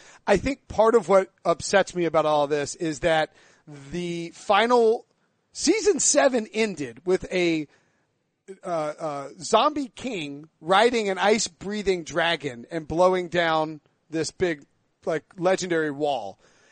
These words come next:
And I feel like they have gradu-, like, it, they embraced it poorly, the fantasy stuff.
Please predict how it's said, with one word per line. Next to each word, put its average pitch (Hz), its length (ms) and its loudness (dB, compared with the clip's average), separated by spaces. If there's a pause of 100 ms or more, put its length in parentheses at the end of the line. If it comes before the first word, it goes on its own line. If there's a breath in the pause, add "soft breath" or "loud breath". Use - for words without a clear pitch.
(180)
And 196 120 0
I 190 120 4
feel 269 260 -6
like 233 420 0
they 190 180 0
have 170 200 -2
gradu-, 185 640 0
like, 190 300 -4
it, 202 240 -2 (320)
they 190 200 -2 (240)
embraced 185 460 0
it 220 140 -8
poorly, 190 500 -4
the 170 140 -6
fantasy 180 420 -6
stuff. 214 400 -4